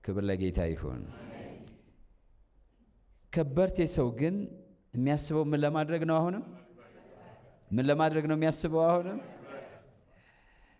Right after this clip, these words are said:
ድሆች፣ እግዚአብሔር ጻድቅ ነው። በእውነት ድህነት ሁሉ ኮዝ አለው። ግን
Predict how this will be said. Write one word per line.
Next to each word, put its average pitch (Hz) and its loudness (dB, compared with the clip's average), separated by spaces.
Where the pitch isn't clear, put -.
ድሆች፣ 131 0
እግዚአብሔር 113 0
ጻድቅ 113 -2
ነው። 76 -4
በእውነት 107 -2
ድህነት 139 0
ሁሉ 190 0
ኮዝ 123 4
አለው። 73 -6
ግን 120 -2